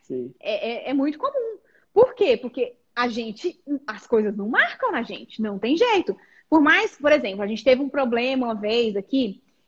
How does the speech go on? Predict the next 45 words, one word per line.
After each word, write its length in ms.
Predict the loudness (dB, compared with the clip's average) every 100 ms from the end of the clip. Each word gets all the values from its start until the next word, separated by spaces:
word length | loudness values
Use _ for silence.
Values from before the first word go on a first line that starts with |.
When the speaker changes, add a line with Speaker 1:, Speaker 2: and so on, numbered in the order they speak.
| -4
Speaker 2:
é, 540 | 2 4 4 2 0 -4 -14 _ _ _ _ 0
eu 140 | 2
soube 840 | 2 2 4 6 6 4 -4 -4 -12 _ _ _
que 840 | -6 -4 -2 -2 -2 -2 -2 -4 _ _ -10
a, 160 | -10 -8
as 140 | -6 0
pessoas 300 | 2 2 2
iam 100 | 0
fazer 220 | 0 0
uma 140 | 2
denúncia 640 | 0 0 -2 -4 -4 -4 -6
de 100 | -4
que 100 | -2
eu, 80 | -2 -2
a, 80 | -6
por 320 | -2 -2 0
quê? 320 | 0 0 0 _ -10
Eu, 120 | -10 -10 _
como 160 | -2 0
eu 60 | 4
virei 160 | 4
professora 380 | 2 0 0 0
independente, 880 | 0 -4 -6 -4 -2 -2 -8 -12 -16 _ _ _ -4
as 140 | -2
pessoas 320 | 2 2 4 0
não 100 | 0
sabiam 380 | 2 4 4
que, 140 | 6 2 0 _
como 200 | -2 0
é 60 | 2
que 80 |
é 120 | 6 6
isso, 160 | 6
ser 100 | 0
professor 320 | 0 0 0
independente. 600 | 0 0 0 -4 -4 -6
Você 120 | -4 0
vai 200 | 2 2
lá 180 | 0
e 80 | 0
atende 320 | -4 -2 -2
o 40 | 0
povo, 420 | 4 4 4 0
você 200 | -4 -2
dá 120 | 2